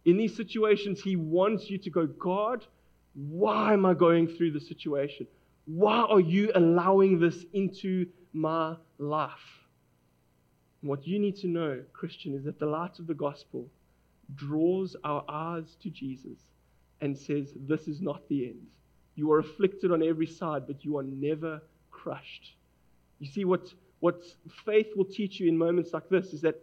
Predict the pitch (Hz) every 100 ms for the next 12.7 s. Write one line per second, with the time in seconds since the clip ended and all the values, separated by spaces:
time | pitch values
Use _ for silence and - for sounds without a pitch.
0 | - 185 214 208 - - _ _ 220 202
1 | 185 190 180 180 180 - 170 - - 190
2 | 185 147 123 - _ _ 151 156 147 170
3 | 170 160 147 143 170 151 151 147 147 143
4 | 135 135 - 123 123 - - _ _ _
5 | _ _ _ - 143 139 160 190 180 175
6 | 165 160 151 139 - 170 165 143 156 143
7 | 139 147 156 160 135 - _ 180 214 220
8 | 165 143 139 - - _ _ _ _ -
9 | 135 160 170 175 180 151 156 151 160 165
10 | 175 - - _ _ _ _ - 139 -
11 | 143 139 139 180 165 - _ _ _ _
12 | _ _ _ _ - 165 190